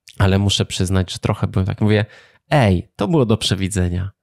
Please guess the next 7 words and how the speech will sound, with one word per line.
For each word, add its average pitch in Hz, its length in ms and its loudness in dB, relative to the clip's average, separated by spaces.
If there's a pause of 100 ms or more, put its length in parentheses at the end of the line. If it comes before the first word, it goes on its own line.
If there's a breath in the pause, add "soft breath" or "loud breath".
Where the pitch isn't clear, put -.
(180)
Mogłem 165 300 2
się 120 140 2
tym 107 160 -4
zająć 95 540 0 (400)
dwa 147 280 2
tygodnie 90 460 -4
temu." 85 240 -8